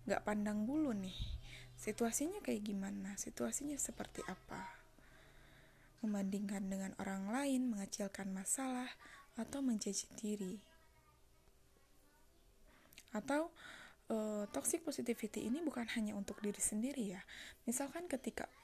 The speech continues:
teman atau keluarga atau sahabat yang curhat kepada kita, curhat masalah misalkan, kita ingin menghiburnya, tapi kata-katanya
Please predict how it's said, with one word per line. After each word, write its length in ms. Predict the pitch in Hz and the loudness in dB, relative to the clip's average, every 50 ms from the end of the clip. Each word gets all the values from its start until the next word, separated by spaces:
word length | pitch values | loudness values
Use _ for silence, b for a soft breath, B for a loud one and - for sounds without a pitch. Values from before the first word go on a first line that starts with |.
| - - - | -20 -12 -2
teman 400 | - 254 285 294 294 262 240 233 | 2 2 4 6 6 6 6 4
atau 400 | - 208 202 - - - 196 196 | 2 -2 -4 -4 -2 -2 0 0
keluarga 560 | - - 233 269 302 320 311 269 233 - 202 | 0 2 4 4 4 4 4 4 2 0 0
atau 80 | - 202 | 0 0
sahabat 480 | 202 - - 214 240 277 262 - 254 233 - | 0 0 0 -2 -2 -2 -2 -4 -6 -4 -2
yang 160 | 214 202 202 | 0 0 0
curhat 400 | 208 - 277 269 - - 262 247 - - | 0 -2 -2 -4 -2 -2 -4 -4 -4 -6
kepada 320 | - 226 - 185 185 190 | -4 -2 0 0 0 -2
kita, 560 | - - 190 185 - - - 254 277 302 311 B B B B B B B B B B B B B B - - - - - - - | -2 -2 -2 -2 -2 0 0 2 2 2 -2 B B B B B B B B B B B B B B -20 -20 -20 -20 -20 -20 -6
curhat 320 | - 202 208 214 208 - 202 | -2 -2 0 0 0 -2 -2
masalah 560 | 196 196 196 - - 196 202 220 240 277 294 302 | -2 2 2 2 2 2 0 0 0 0 0 0
misalkan, 640 | 311 302 285 - 285 277 277 285 - 285 285 294 302 - - - - - - - - - - - - - - - - - - - | 0 0 0 0 -2 -4 -4 -4 -4 -4 -4 -4 -6 -8 -14 -20 -20 -20 -20 -20 -20 -20 -20 -20 -20 -20 -18 -18 -18 -20 -4 0
kita 240 | - 262 262 330 311 | 0 4 6 6 8
ingin 320 | - 262 240 233 226 226 226 | 8 8 8 8 8 6 4
menghiburnya, 640 | 226 220 233 269 262 - 302 302 330 311 269 247 | 4 4 2 0 2 2 0 0 2 2 2 2
tapi 320 | 247 254 262 262 - - - | 2 0 -2 -6 -6 -6 -4
kata-katanya 800 | - 311 - 294 277 - 247 240 - 220 214 214 208 220 233 | -4 -2 -2 -2 0 0 -2 0 0 0 2 2 2 2 2